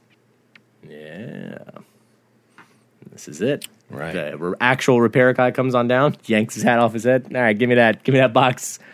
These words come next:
Speaker 1: Taking your shit. I'm repair guy now."
Speaker 2: Yeah. And, you know, Adama says, "This is a recon mission."
Speaker 1: Ah, it's true. Just get a look at the situation in there.
Speaker 2: Right.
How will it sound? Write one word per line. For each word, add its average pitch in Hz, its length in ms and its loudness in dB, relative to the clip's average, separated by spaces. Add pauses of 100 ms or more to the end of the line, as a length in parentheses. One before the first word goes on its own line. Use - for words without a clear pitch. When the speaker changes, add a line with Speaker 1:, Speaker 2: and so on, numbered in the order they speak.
(120)
Speaker 1:
Taking 120 240 0
your 113 80 -2
shit. - 420 2 (200)
I'm 156 340 4
repair 123 360 2
guy 90 240 -4
now." 76 340 -14 (280)
Speaker 2:
Yeah. 101 240 2 (340)
And, 143 100 6
you 147 60 6
know, 151 200 6
Adama 160 400 4
says, 110 380 2
"This 113 220 0
is 147 140 0
a 101 60 -2
recon 85 400 -8
mission." - 260 -10 (1400)
Speaker 1:
Ah, - 260 -14
it's - 160 -18
true. - 300 -12 (100)
Just - 260 -14
get 95 280 -4
a 95 100 -4
look 95 240 -4
at 101 60 -12
the 101 60 -8
situation 98 580 -6
in - 80 -20
there. 64 240 -20 (340)
Speaker 2:
Right. 85 260 -4